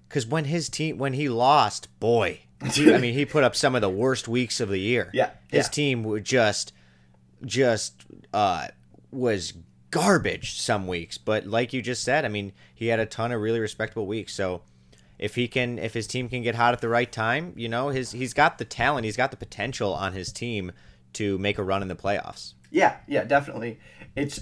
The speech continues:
Speaker 2: it's just been all about consistency for him. He hasn't put together back-to-back good weeks since week four and five. So, and coming off of a really good week, we will see if he can keep that up.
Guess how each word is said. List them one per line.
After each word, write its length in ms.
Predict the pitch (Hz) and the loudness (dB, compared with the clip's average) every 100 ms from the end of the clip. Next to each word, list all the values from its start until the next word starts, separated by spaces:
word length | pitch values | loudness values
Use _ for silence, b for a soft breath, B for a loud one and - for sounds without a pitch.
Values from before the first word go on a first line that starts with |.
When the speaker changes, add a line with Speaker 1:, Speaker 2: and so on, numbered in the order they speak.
| - | -10
Speaker 2:
it's 200 | 135 131 | -8 -8
just 300 | - 156 156 | 2 2 2
been 120 | 156 | 4
all 100 | 143 | 4
about 220 | 139 131 127 | 6 6 4
consistency 580 | 131 - 135 131 - | -2 -6 -6 -6 -8
for 140 | 131 113 | -6 -6
him. 320 | 117 113 110 | -4 -4 -4
He 160 | 113 110 | -6 0
hasn't 480 | 127 123 135 143 | 4 4 4 -4
put 260 | - 123 - | -4 -4 -4
together 600 | - 113 113 113 110 b b b _ | -4 0 2 2 -2 b b b _
back-to-back 800 | 117 117 - 110 117 110 - _ | 4 4 2 2 4 4 -2 _
good 220 | 123 113 | -6 -4
weeks 540 | 107 110 104 - - - _ | -2 -4 -6 -10 -14 -18 _
since 260 | - 120 110 | -10 -6 -4
week 160 | 113 | -6
four 260 | - 110 104 | -4 -2 -2
and 140 | 98 | -2
five. 360 | 95 98 90 - | -2 -2 -2 -6
So, 380 | - - - b b b b b _ _ _ _ - | 0 2 2 b b b b b _ _ _ _ -10
and 140 | 113 | -2
coming 240 | 135 131 | 2 6
off 160 | 127 123 | 6 4
of 100 | 113 | 0
a 40 | |
really 260 | 113 123 123 | -4 -2 0
good 160 | 123 113 | 0 0
week, 320 | 127 135 - - | -2 -2 -6 -10
we 80 | 107 | -8
will 120 | 101 | -8
see 220 | - 117 | -6 -4
if 100 | 117 | -4
he 80 | 117 | -6
can 160 | 110 107 | -6 -8
keep 280 | - 113 | -6 -4
that 140 | 110 110 | 0 2
up. 260 | 113 - | 2 0